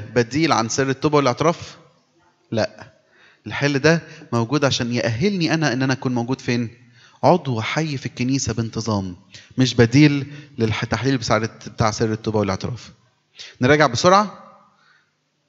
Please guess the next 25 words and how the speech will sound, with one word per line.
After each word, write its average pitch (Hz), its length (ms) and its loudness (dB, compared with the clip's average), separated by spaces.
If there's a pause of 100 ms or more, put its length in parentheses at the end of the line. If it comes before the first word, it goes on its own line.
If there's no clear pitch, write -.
(360)
مش 131 300 4
هراجع 175 320 4
أي 175 180 4
حاجة 196 220 2
غير 156 240 0
أدوارنا 131 420 4
بس. - 420 -10 (280)
الدور 131 280 4
اللي 151 140 4
أنا 147 100 4
بعمله. 110 480 2 (400)
أول 180 280 6
لما 151 160 2
أبونا 170 220 2
بيفتح 160 420 0
الستر 131 400 -2
المفروض 123 280 -2
بنطلب 147 380 0
إيه؟ 131 380 0 (840)
ها؟ 160 160 4 (880)
دورنا 160 320 4
نعمل 151 280 2
إيه؟ 139 160 2 (1500)
نطلب 139 420 2
رحمة 151 300 2